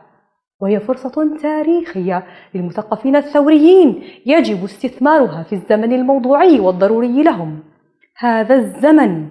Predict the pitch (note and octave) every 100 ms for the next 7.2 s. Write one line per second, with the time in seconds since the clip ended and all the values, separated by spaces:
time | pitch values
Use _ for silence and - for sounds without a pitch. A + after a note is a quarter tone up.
0 | - - _ F4 G4 D#4 D#4 D4 D4 D#4+
1 | A#3+ F3+ E3+ F3+ G#3 G3+ A3 G#3+ - G#3+
2 | G#3+ C#4 C#4 A3+ F#3 G3+ - B3+ A#3+ B3
3 | A3+ F#3 - _ _ - - F4 D4+ D4
4 | A#3+ C4 B3+ A#3+ B3 - - B3+ C4 -
5 | C4 C#4+ D#4+ C4 F#3 F3+ - G3+ G3+ A3
6 | D4+ D#4+ D4+ B3+ C#4 C4+ D4+ D4 D4 G4
7 | E4 F#3+